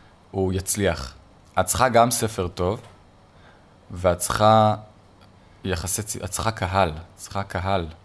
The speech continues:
את, את לא יכולה לצאת עם ספר בלי שיכירו אותך. היום יש כל כך הרבה ספרים שיוצאים לאור בישראל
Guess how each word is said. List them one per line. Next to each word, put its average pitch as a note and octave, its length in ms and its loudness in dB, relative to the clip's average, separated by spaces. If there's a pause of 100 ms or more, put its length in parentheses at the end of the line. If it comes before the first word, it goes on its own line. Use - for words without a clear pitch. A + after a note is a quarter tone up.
(760)
את, - 240 -18
את - 120 -20
לא G2+ 80 4
יכולה G2 600 4
לצאת F#2 360 -4
עם F2+ 80 -4
ספר F#2+ 460 -2
בלי F2+ 180 -8
שיכירו F2+ 440 -6
אותך. E2+ 400 -10
היום G2+ 480 -2 (500)
יש - 160 -2
כל F#2+ 180 -4
כך G#2+ 240 2
הרבה G#2+ 220 2
ספרים G2+ 460 0
שיוצאים G2 400 -4
לאור G2 220 4
בישראל G2 680 0